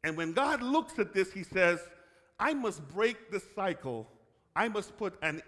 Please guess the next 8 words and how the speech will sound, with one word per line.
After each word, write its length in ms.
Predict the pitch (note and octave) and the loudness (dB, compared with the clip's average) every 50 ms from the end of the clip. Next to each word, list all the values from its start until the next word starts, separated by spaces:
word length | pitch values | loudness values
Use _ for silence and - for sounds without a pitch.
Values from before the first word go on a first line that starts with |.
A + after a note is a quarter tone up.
| - | -8
end 260 | A#3 C4+ C#4+ D4 C#4+ - | -4 -2 -2 -2 -2 -4
to 200 | - A3+ F3 C#3+ | -4 -2 -2 0
it 140 | C3+ C#3+ C#3 - - - - - - - - - | -2 -2 -4 -8 -14 -20 -20 -20 -20 -20 -8 -6
because 420 | F3 E3 E3+ - F3+ E3+ E3+ E3 - | -6 -6 -4 -4 -4 -2 -2 -4 -4
it's 240 | D#3 D#3 - - - | -6 -8 -6 -8 -10
not 440 | E3+ D#3+ E3 F#3 G#3 G#3+ A3+ G#3+ - - - - _ _ _ | -10 -6 -2 -2 -2 -2 -2 -6 -8 -16 -20 -20 _ _ _
my 560 | - D3 D#3+ E3 D#3+ D3+ C#3 C#3+ C#3 C3 A#2+ - A2+ | -18 -10 -6 -4 -2 0 0 0 0 -2 -4 -8 -10
design." 500 | B2+ C#3 C3+ - - C3+ C#3 B2+ F2 E2 | -12 -12 -10 -8 -6 -6 -6 -6 -8 -10